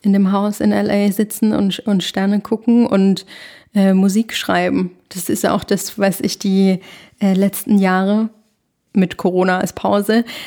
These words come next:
ähm, sehr oft und intensiv dort gemacht hab.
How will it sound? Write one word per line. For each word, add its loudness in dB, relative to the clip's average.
ähm, 0
sehr 0
oft -6
und 2
intensiv 0
dort -8
gemacht -4
hab. -6